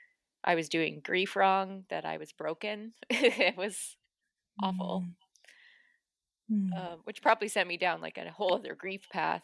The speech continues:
Speaker 1: because,
Speaker 2: Mm-hmm.
Speaker 1: um, here I am trying to catch my breath after two deaths. And then, uh, in that time, like, and then my grandma died, like,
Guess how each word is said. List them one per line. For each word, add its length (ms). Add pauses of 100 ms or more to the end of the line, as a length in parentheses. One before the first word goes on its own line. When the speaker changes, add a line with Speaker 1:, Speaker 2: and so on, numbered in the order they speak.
Speaker 1:
because, 720
Speaker 2:
Mm-hmm. 360 (520)
Speaker 1:
um, 320
here 200
I 80
am 200
trying 300
to 320 (420)
catch 220
my 120
breath 300
after 520 (840)
two 200
deaths. 480
And 140
then, 340 (1160)
uh, 400 (200)
in 160
that 260
time, 360
like, 220
and 140
then 100
my 80
grandma 320
died, 380 (120)
like, 200